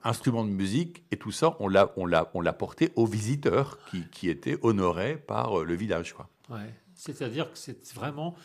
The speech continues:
Speaker 2: un régime d'hospitalité, euh, exceptionnel, euh, comme
Speaker 1: Ah ouais.
Speaker 2: on ne le connaît peut-être pas
Speaker 1: Ah
Speaker 2: en
Speaker 1: oui,
Speaker 2: France.
Speaker 1: très, très généreux.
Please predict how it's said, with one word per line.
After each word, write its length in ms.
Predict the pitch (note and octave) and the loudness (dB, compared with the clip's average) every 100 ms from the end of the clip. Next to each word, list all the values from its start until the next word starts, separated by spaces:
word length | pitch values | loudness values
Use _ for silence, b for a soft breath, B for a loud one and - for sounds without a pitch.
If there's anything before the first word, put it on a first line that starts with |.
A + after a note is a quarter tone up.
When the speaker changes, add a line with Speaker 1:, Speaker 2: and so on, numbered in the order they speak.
| b b b - | b b b -8
Speaker 2:
un 120 | A#2+ | -6
régime 500 | C3 A2 C3+ D#3 A#2+ | -6 -6 -6 -8 -4
d'hospitalité, 920 | C#3+ - C3+ C3+ A#2+ A#2 C#3+ D#3+ D#3 | -6 -6 -8 -8 -8 -8 -6 -4 -2
euh, 200 | A#2+ A2 | -4 -6
exceptionnel, 600 | A#2 - A2 - G#2+ C3+ A#2+ | -8 -10 -14 -12 -10 -10 -10
euh, 120 | G#2+ | -12
comme 160 | G#2 F2+ | -8 -2
Speaker 1:
Ah 60 | E2 | -2
ouais. 180 | D#2 C#2+ G#2 | -2 -4 -10
Speaker 2:
on 40 | |
ne 40 | |
le 60 | G#2 | -14
connaît 220 | - G#2+ | -12 -12
peut-être 260 | G2+ G#2+ F#2 | -12 -16 -8
pas 80 | A#2 | -6
Speaker 1:
Ah 60 | |
Speaker 2:
en 40 | G2+ | -4
Speaker 1:
oui, 60 | |
Speaker 2:
France. 140 | E2+ - | -4 -6
Speaker 1:
très, 240 | - C#3 | -2 -2
très 160 | C#3 G2+ | -2 -4
généreux. 400 | F#2+ F#2 C#3 | 0 2 2